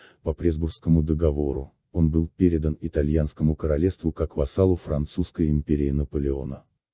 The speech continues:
В тысяча восемьсот десятом году Пираст был присоединен к иллирийским провинциям французской империи.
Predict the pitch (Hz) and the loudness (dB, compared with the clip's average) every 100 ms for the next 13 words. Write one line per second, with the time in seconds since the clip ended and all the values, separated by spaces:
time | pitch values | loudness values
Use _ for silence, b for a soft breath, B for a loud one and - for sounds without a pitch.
0 | _ _ _ - 98 - - 87 82 87 | _ _ _ 0 2 2 0 2 2 2
1 | 82 104 92 87 - 92 85 85 87 87 | 2 4 4 2 2 2 6 6 6 6
2 | 98 95 90 98 87 90 104 - 92 - | 4 6 4 4 2 4 4 4 -2 6
3 | 95 87 95 95 98 - 82 85 85 90 | 6 8 10 8 6 2 2 6 6 4
4 | - 76 76 76 78 92 - 80 76 - | 4 -2 0 2 4 4 4 2 2 0
5 | 73 69 - 80 - 80 73 73 71 65 | -2 -2 -2 -4 -2 0 2 0 0 -4
6 | - | -6